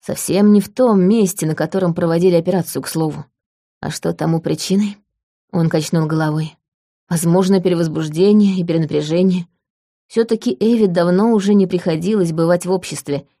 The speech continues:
и тем более так долго танцевать. Помните, она говорила о головокружении? Видимо, это был один из симптомов. Я думала, от такого умирают мгновенно.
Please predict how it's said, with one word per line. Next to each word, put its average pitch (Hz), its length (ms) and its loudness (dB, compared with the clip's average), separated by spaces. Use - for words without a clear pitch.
и 277 140 -2
тем 214 260 2
более 196 300 4
так 175 280 0
долго 170 260 2
танцевать. 170 580 -2
Помните, 202 440 2
она 185 240 2
говорила 185 500 4
о 175 40 2
головокружении? 175 840 0
Видимо, 254 580 2
это 240 320 -4
был 208 300 2
один 185 320 0
из 175 100 -4
симптомов. 160 680 -4
Я 175 300 0
думала, 190 440 4
от 190 140 -6
такого 180 480 -2
умирают 180 420 2
мгновенно. 180 680 0